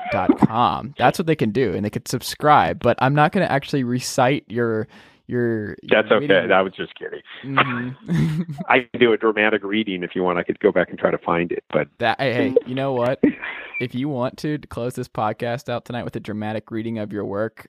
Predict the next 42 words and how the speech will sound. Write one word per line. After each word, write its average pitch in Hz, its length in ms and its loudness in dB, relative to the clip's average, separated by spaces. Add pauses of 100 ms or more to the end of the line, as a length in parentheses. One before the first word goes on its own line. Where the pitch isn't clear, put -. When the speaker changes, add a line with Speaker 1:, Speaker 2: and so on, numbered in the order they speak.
Speaker 1:
more 117 280 -6
power 98 260 -4
to - 180 -6
you, - 180 -4
sir, - 360 -4
'cause 117 140 4
I 113 140 8
am 117 320 2
one 117 180 2
hundred 107 280 0
percent 101 280 -4
okay 69 320 -2
with - 200 -8
it. - 160 -8 (200)
Because 135 280 4
I 143 40 8
read 190 340 4
your 185 140 8
work, 147 300 8
like, 143 140 4
you're 160 100 4
one 202 100 6
of - 40 6
those 165 140 4
people 147 300 2
that 123 260 4 (240)
now 123 200 4
that 143 100 6
I've 123 120 2
talked 107 300 2
to 147 80 0
you 131 160 6
and, 107 240 2 (300)
um, 98 560 0 (320)
I, 101 260 4
I, 104 140 0 (100)
I 113 60 4
have 113 80 4
a - 20 2
good 113 140 2
handle 117 520 4
on 110 380 4